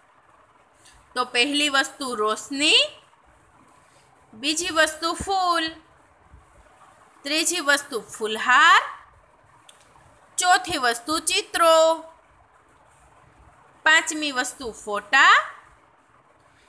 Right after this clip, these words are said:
છઠ્ઠી વસ્તુ મૂર્તિઓ, સાતમી વસ્તુ વિવિધ લાઇટ્સ, આઠમી વસ્તુ તોરણ, નવમી વસ્તુ રંગોળી,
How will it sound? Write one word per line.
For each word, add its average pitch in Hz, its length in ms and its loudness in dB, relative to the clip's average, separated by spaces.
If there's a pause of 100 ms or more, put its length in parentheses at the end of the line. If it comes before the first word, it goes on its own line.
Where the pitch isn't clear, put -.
(360)
છઠ્ઠી 370 440 0
વસ્તુ 254 420 -4
મૂર્તિઓ, 330 1040 0 (1300)
સાતમી 311 720 0
વસ્તુ 285 400 -4
વિવિધ 247 440 -10
લાઇટ્સ, 233 920 0 (1000)
આઠમી 302 500 0
વસ્તુ 208 460 -6
તોરણ, 311 840 4 (1400)
નવમી 320 420 0
વસ્તુ 262 440 -6
રંગોળી, 247 720 0